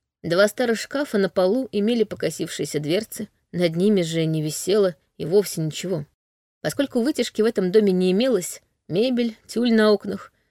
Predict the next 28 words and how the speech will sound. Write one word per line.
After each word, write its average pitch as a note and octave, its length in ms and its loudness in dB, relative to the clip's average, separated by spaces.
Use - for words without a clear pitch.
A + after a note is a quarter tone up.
старый G3 380 0
протёртый E3+ 540 -4
линолеум, F#3+ 600 2
всё B3+ 280 0
впитало A#3+ 500 0
в G#3+ 60 -6
себя G3 300 0
ароматы F3+ 680 -2
прогорклого D#3+ 680 0
масла F3 440 -4
и - 160 -4
годами F#3+ 540 2
жарящейся E3 640 -2
на E3 80 0
нём D#3+ 160 0
еды. D#3 340 0
Светлана E3+ 360 2
Матвеевна F3 520 2
усадила D#3 500 0
Алису D#3 260 0
за D3 140 -4
стол, F3 360 -4
покрытый F#3+ 460 2
липкой G3 320 -4
клеёнкой, F#3 680 -2
и C4+ 80 -8
предложила G#3+ 520 2
чаю. D3 500 -4